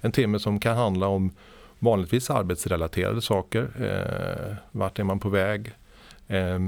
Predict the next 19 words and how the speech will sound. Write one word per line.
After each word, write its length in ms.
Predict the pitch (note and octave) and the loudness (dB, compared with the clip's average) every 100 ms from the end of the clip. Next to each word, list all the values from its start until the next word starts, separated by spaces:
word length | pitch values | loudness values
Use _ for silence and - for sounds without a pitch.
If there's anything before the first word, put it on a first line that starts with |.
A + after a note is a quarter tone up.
| F#2 | -2
vad 180 | A#2 G2 | -2 0
har 60 | F#2 | 0
hänt 200 | F#2 F#2 | 0 0
sen 140 | G2 | 0
sist? 540 | - G2+ G#2 - - - | 2 0 0 -8 -10 -6
Eh, 420 | F#2+ F2+ F2 F2+ F2+ F2+ F2 - - - - - | -4 -2 0 0 0 0 -4 -16 -20 -20 -20 -6
det 120 | F#2 | -4
kan 140 | F#2+ | 0
också 340 | F#2+ F#2 - G#2+ | 0 0 0 2
vara 320 | G#2 G2+ F#2+ | 4 2 0
personliga 500 | G2+ A#2+ A2 E2+ A2 | 0 0 2 2 2
saker 320 | B2 G#2 C#3 - - | 0 -2 -4 -4 -12
som 400 | - G2+ G2 G2 | 0 2 2 0
behöver 180 | F#2+ F#2+ | 0 2
dryftas. 600 | G2+ - G#2 A#2 - - | 0 0 -2 -2 -4 -2
Eh, 380 | G2 F#2 F#2+ G2+ | 0 0 0 2
någonstans 640 | G#2 A2 - G2 F#2+ F2+ | 2 0 0 0 0 0
vill 180 | G2 F2 | 0 2
jag 320 | F#2+ G#2 A2+ | 2 2 -2